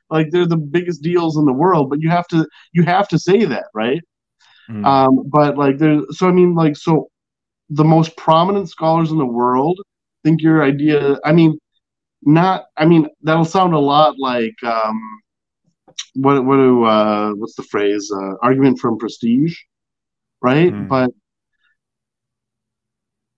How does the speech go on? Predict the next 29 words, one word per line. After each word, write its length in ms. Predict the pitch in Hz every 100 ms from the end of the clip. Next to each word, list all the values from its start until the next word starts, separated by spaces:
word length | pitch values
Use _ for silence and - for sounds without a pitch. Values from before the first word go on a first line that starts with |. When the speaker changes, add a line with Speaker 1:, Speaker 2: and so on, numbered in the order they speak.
| _
Speaker 1:
I 80 | 151
mean, 220 | 170 170
these 160 | 175 175
are, 300 | 165 151 117
these 180 | 151 170
are 80 | 165
a 60 | 156
lot 180 | 170
of 100 | 156 -
unlikely 600 | 143 160 147 139 135 120
positions, 840 | 117 113 110 - 90 92 - - 107
right? 280 | 104 117 -
So 460 | - 131 120 110 - _ _ _ _ _ _ _ _ _ _ _ _ _
the 80 | 147
Speaker 2:
What, 100 | 147
what, 20 |
Speaker 1:
interpolations 640 | 165 160 156 135 170 165 139
Speaker 2:
what, 80 |
Speaker 1:
are 40 | 117 120
right 180 | 135
where 120 | 139 131
Speaker 2:
what 80 | 120
would 80 | 113
Speaker 1:
you 80 |
Speaker 2:
you 40 | 117
Speaker 1:
need 40 |
Speaker 2:
say 260 | - 143 156
Speaker 1:
them. 140 | -
Speaker 2:
to, 340 | 127 117 107